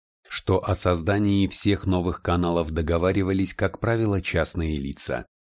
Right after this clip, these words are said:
Однако после появления эти каналы неизбежно становились частью судоходной системы. В римском праве судоходные пути были общественными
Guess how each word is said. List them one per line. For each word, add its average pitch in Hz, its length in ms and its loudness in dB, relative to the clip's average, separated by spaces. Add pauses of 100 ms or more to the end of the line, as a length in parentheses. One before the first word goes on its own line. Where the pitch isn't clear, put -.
(540)
Однако 85 580 2
после 95 400 0
появления 90 800 0
эти 104 340 0
каналы 107 500 2
неизбежно 87 720 2
становились 92 640 0
частью 98 420 0
судоходной 101 640 0
системы. 78 720 -2 (760)
В 85 160 -2
римском 76 480 0
праве 71 500 -4 (240)
судоходные 110 840 2
пути 104 360 0
были 104 320 2
общественными 101 1080 0